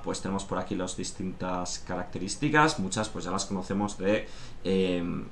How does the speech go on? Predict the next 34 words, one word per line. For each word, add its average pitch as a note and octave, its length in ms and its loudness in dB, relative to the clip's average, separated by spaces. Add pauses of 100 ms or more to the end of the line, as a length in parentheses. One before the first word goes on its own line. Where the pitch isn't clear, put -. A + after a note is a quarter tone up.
(100)
de F#2+ 440 4
Crusader F2+ 260 -4
Kings F2 160 -6
dos, G#2+ 220 2
¿vale? E2+ 180 0
El E2 80 -4
dinero, G2 340 4
pues - 300 -4
no F2+ 140 -2
hay F2+ 100 2
mucho F#2 320 0
que F#2+ 60 0
decir, D3+ 580 6
ganamos F#2+ 340 0
dinero G2+ 300 4
de F#2+ 80 4
los F#2 160 0
vasallos, C3+ 720 6
de F2+ 480 -2
el F2+ 140 -2
clero, G2 440 2
etcétera. E3 500 4 (340)
Prestigio, D3+ 480 6
pues F2+ 220 0
en F#2+ 100 -2
función F#2+ 500 -2
de G2 140 4
varios G2 260 2
modificadores G2 460 2
que - 80 -6
podamos G2 280 2
tener F#2+ 160 -2
como G2 200 2
personajes, G#2 760 2